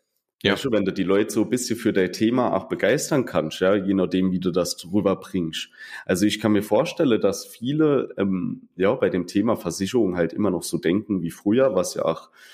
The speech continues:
Speaker 2: vielleicht berechtigt ist oder auch nicht, darüber kann man streiten, ja, aber vielleicht kann man hier auch einfach so ein bisschen die Meinung von der Leute ändern. Das war ja auch immer unser Ziel, dass wenn man dadurch mit jemandem in Kontakt kommt,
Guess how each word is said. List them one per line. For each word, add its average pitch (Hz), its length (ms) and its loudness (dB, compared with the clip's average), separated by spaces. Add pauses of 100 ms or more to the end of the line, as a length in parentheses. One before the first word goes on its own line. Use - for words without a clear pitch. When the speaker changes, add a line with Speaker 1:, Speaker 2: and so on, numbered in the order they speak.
(360)
Speaker 2:
vielleicht 85 520 0
berechtigt 92 560 -2
ist 92 180 -2
oder 80 220 0
auch - 100 -12
nicht, 92 220 0
darüber 87 320 0
kann 92 160 -2
man 90 100 -2
streiten, 104 560 0
ja, 90 240 2
aber 95 160 2
vielleicht 104 400 0
kann 120 140 0
man 117 120 0
hier 120 200 2
auch - 80 -6
einfach 107 280 0
so 101 180 0
ein - 60 -10
bisschen 104 280 -2
die 95 60 2
Meinung 87 360 0
von 85 160 -2
der 78 100 2
Leute 76 320 0
ändern. 80 280 0
Das 85 180 -2
war 104 140 4
ja 92 120 2
auch 92 220 -2
immer 92 140 0
unser 78 320 -4
Ziel, 78 340 -4 (260)
dass 85 220 -2
wenn 92 140 2
man 101 320 4
dadurch 95 400 0
mit 98 160 -2
jemandem 95 360 0
in 90 40 -8
Kontakt 92 460 -4
kommt, 104 340 -2